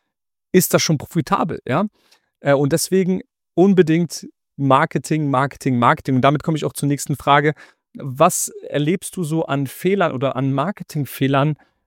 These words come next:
äh, bei, bei Anbietern von dauerhaften Haarentfernungen öfter?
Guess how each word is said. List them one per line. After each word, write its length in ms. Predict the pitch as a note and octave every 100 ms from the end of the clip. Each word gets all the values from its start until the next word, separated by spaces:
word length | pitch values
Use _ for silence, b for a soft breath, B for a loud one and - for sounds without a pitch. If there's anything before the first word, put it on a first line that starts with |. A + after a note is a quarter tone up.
| _
äh, 200 | - C#3
bei, 220 | B2+ C3 B2+
bei 200 | C3 -
Anbietern 480 | F3 D3 C#3+ D3
von 180 | B2+ C3
dauerhaften 580 | B2 C3 B2+ B2 - B2+
Haarentfernungen 640 | B2 B2 - A2+ G#2+ G#2+
öfter? 380 | A2 - A2+ G2+